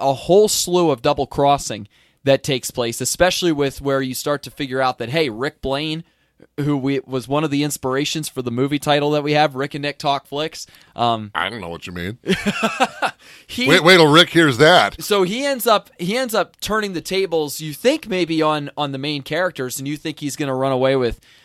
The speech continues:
Speaker 1: um, with Elsa, Ingrid Bergman's character. You think he's going to, to turn the tables there. Well, actually, he ends up turning the tables on Claude Rains' police character,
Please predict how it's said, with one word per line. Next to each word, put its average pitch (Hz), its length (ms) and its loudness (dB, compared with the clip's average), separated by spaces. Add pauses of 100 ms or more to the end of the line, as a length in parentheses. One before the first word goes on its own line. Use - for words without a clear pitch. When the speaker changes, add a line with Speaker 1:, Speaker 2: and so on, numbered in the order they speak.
(140)
Speaker 1:
um, 123 380 -2
with 127 300 -4
Elsa, 135 500 0 (100)
Ingrid 131 300 -6
Bergman's 139 440 -6
character. 120 320 -8
You 120 140 -8
think 180 260 -6
he's 147 160 -4
going 131 300 -4
to, 113 240 -6 (340)
to 123 80 -8
turn 143 240 0
the 120 60 -6
tables 120 360 -6
there. 127 200 0 (220)
Well, 135 180 4
actually, 151 540 0 (120)
he 143 180 -4
ends 202 160 -2
up 190 120 0
turning 180 300 -4
the 147 80 -4
tables 165 440 -2
on 139 220 0
Claude 156 340 4
Rains' 147 380 -4
police 151 400 -4
character, 117 640 -6